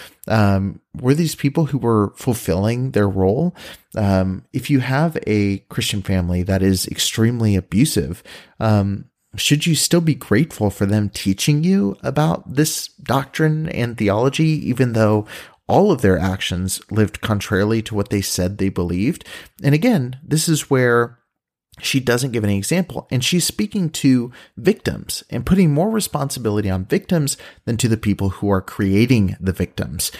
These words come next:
That's the issue that I see with this statement and with the Ken Scott podcast I'm gonna talk about in just a minute.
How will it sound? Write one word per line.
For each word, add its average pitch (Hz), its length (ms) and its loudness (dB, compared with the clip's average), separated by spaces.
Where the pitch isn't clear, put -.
That's 170 280 0
the - 200 2
issue 110 300 0
that 101 120 0
I 95 80 0
see 101 240 -2
with 92 220 -2
this 147 180 2
statement 113 500 -4
and 98 240 2
with 92 320 0
the 101 140 -2
Ken 92 260 0
Scott 98 320 0
podcast 92 480 -2
I'm - 60 -6
gonna 87 120 -4
talk 95 260 -4
about 87 260 -2
in 92 80 -6
just - 240 -6
a 104 40 -4
minute. 98 360 0